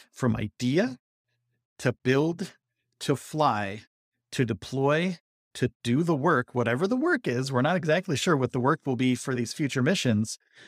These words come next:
but the Tetra One mission is basically a prototype for all of those future missions. So it could be super secret missions, could be just normal, everyday,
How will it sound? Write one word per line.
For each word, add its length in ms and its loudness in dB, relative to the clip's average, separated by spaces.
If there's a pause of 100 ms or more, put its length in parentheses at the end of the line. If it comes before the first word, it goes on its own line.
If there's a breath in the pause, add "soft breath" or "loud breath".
(200 loud breath)
but 160 -2
the 80 -4
Tetra 360 -2
One 320 0 (300)
mission 400 -4
is 140 -8
basically 420 0
a 60 -4
prototype 580 0
for 200 -8
all 160 2
of 100 0
those 200 -2
future 280 -4
missions. 580 -4 (340 loud breath)
So 200 -2
it 80 -4
could 180 0
be 120 -2
super 360 -4
secret 320 -4
missions, 460 -2
could 240 0
be 260 0
just 320 -4 (100)
normal, 640 0
everyday, 640 0